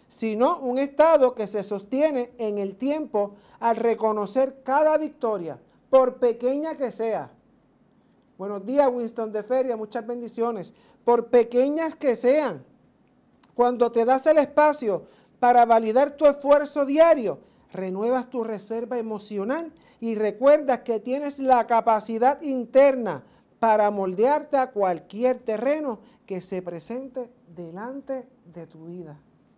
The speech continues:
Y qué bonito cuando nosotros nos, no-, nos vemos en situaciones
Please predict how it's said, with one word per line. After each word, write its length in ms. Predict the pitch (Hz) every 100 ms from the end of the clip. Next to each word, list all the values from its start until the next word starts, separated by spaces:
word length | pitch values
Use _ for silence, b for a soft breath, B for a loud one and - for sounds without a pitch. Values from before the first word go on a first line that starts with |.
| _ _ _ _
Y 160 | 214
qué 200 | 160 220
bonito 640 | 262 254 254 262 214 190 190 b b
cuando 260 | - 175 170
nosotros 420 | 170 156 185 220
nos, 280 | 220 214 208
no-, 260 | 202 185 170
nos 180 | 185 175
vemos 300 | 190 214 226
en 80 |
situaciones 640 | 214 226 220 202 233 226